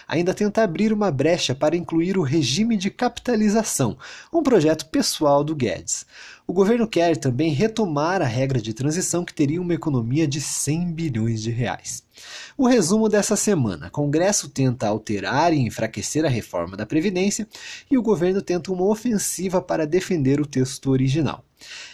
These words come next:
Guedes deu o braço a torcer e aceitou algumas mudanças, como a saída do benefício de prestação continuada, o famoso B P C, mas se irritou ao ver sua reforma desidratada já na comissão especial. Agora, o governo tenta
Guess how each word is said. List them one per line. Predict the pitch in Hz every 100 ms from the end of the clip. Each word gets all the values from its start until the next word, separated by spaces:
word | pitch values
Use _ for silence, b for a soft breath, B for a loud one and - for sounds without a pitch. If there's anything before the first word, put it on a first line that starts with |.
| -
Guedes | 143 143 123 113
deu | 120 113
o |
braço | 107 107 101 -
a |
torcer | 120 180 - 208
e | 220
aceitou | - 254 - 233 254
algumas | 208 139 160 170
mudanças, | 196 190 156 123 - -
como | - 139
a |
saída | 143 123 135
do | 147
benefício | 135 143 143 - 170 -
de | 156
prestação | 151 156 135 151 131 170
continuada, | 165 175 139 - 170 151 165 147
o | 156
famoso | 117 117 143 143
B | 143
P | 151 160
C, | - 131 104 B B B B
mas | 202 208
se | 202 -
irritou | 240 220 214 - 147 160 160
ao | - 165
ver | 123 127
sua | - 123
reforma | 123 - 123 117 117
desidratada | 131 202 196 175 165 151 127 - 113 117 117
já | 107 131 180
na | 185
comissão | 180 170 160 - 147
especial. | 135 - 151 - 139 92 - B B B B
Agora, | - 104 135 156 120
o |
governo | 123 120 147 147
tenta | 131 143 139 156 143